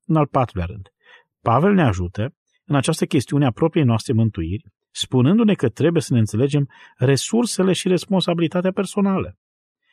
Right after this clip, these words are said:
Suntem foarte predispuși ca păcătoși să dăm vina pe alții pentru problemele noastre, nu-i așa? Să ne autojustificăm. Așadar, el ne reamintește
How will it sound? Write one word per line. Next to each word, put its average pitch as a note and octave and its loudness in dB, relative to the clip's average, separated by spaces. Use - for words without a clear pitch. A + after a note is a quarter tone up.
Suntem F#3 2
foarte A#3 2
predispuși D#3 0
ca E3 0
păcătoși - -4
să C3+ -2
dăm E3 0
vina D#3 0
pe G2 -6
alții F2+ -4
pentru C3+ -2
problemele G#2+ -2
noastre, F#2+ -6
nu-i A2+ -2
așa? - -6
Să - -2
ne C#3 2
autojustificăm. B2 -2
Așadar, B2+ 2
el D#3+ 2
ne G3+ 4
reamintește A2 0